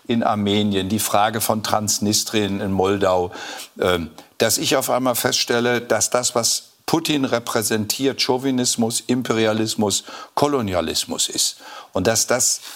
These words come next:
Menschen, ostdeutsche Menschen tatsächlich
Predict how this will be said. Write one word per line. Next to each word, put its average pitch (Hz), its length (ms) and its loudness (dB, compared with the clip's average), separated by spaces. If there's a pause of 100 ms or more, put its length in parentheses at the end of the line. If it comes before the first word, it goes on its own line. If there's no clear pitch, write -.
(260)
Menschen, 156 720 0 (200)
ostdeutsche 139 600 0
Menschen 131 480 0
tatsächlich 123 760 0